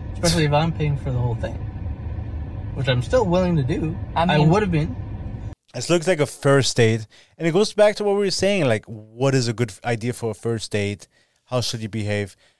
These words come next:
Speaker 3: I feel like this guy seemed like a nice guy, dude, and I honestly agree with, with what she said. Like, I, first date, I don't think I wouldn't wanna invite anybody to my apartment or house.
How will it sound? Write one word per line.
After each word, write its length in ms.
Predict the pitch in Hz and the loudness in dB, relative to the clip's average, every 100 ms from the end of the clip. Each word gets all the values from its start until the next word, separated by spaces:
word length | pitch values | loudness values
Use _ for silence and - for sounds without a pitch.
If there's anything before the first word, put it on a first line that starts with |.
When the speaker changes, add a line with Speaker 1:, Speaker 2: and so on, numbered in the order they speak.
| _ | _
Speaker 3:
I 80 | 107 | -10
feel 260 | - 131 120 | -4 -2 2
like 360 | 117 110 - _ _ _ - | 2 0 -4 _ _ _ -16
this 200 | 127 - | -14 -2
guy 220 | 127 147 | 2 2
seemed 200 | 165 220 | 0 -2
like 120 | 226 | 0
a 60 | 170 | 0
nice 320 | 165 180 156 | 2 2 2
guy, 320 | - 160 180 | 2 4 4
dude, 360 | 120 123 147 - _ _ _ | 6 4 4 0 _ _ _
and 600 | - 135 135 131 131 127 - _ _ _ _ _ _ 139 | 0 4 6 6 4 0 -6 _ _ _ _ _ _ 2
I 80 | 143 | 4
honestly 420 | 165 165 - 147 | 4 2 0 -2
agree 280 | 117 123 120 | 0 0 0
with, 440 | 120 110 - - - | 0 0 -6 -18 -16
with 200 | 110 - | -10 -6
what 120 | 117 | -6
she 160 | - | -6
said. 340 | 110 - 117 107 | -4 -2 -2 -2
Like, 280 | 101 92 - _ _ _ _ - | -4 -6 -14 _ _ _ _ 0
I, 240 | 143 147 139 | 4 4 2
first 340 | - 160 156 - | -4 0 0 2
date, 200 | 143 143 | 2 4
I 100 | 127 | 2
don't 180 | 127 120 | 2 0
think 220 | 120 - _ _ _ _ _ _ _ | -4 -6 _ _ _ _ _ _ _
I 100 | 117 | 2
wouldn't 260 | 120 127 110 | 4 4 2
wanna 180 | 120 113 | 2 2
invite 360 | 104 107 107 - _ | 2 2 0 -4 _
anybody 440 | 127 127 107 104 | -4 -2 -2 -2
to 140 | 95 107 | -4 -6
my 160 | 98 | -4
apartment 580 | 92 90 95 76 87 90 | -6 -8 -10 -10 -14 -20
or 120 | 92 87 | -20 -16
house. 380 | 82 - - | -16 -16 -20